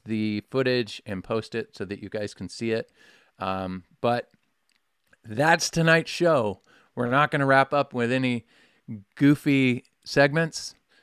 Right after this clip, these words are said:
Um, we have one final thing, and that is Lindsay's question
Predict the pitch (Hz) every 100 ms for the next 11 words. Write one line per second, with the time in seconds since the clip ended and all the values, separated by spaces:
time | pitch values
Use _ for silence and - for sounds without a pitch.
0 | _ _ 110 110 110 110 107 107 - 120
1 | 120 113 107 98 - 104 123 147 - -
2 | 143 165 175 160 180 170 175 165 117 117
3 | 123 123 120 117 - 104 120 123 123 123
4 | 120 - 127 - 139